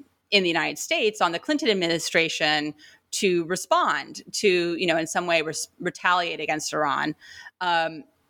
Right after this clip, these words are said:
and I would argue that, that the detente, the nineteen ninety-seven detente that Abdullah initiated was really a way of sort of calming of,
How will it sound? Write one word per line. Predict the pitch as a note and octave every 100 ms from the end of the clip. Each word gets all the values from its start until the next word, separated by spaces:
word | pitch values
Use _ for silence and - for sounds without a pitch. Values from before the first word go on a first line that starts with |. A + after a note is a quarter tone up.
| _ _ _ _ _ -
and | G3+
I | G3+
would | G#3+
argue | F#3 F3+ F3+
that, | E3+ - - - _
that | - F3 E3+ D#3 - D#3
the | E3+ D#3+ D#3 - _ -
detente, | F3 - D4 B3+ F3 E3 - -
the | F3+
nineteen | F3 - F3
ninety-seven | E3 - F3 E3+
detente | D#3+ D#3 D3+ C#3+ D3 - - _ - _ -
that | D#3+ D3+ D3+ - _ F3+
Abdullah | D#3 F3 F3+ F3 D#3
initiated | D3+ D3 - D3+ C#3+ D3 C#3+ C#3+ C#3+ - - - -
was | G3 F#3
really | G3+ B3 A#3 G#3 F3 E3 D#3+ -
a | F3
way | F3 F3 E3+
of | D#3+ D3+
sort | - E3+ D#3+
of | -
calming | - - F#3 F3+ E3+ D#3 D3+ D3+ -
of, | E3 -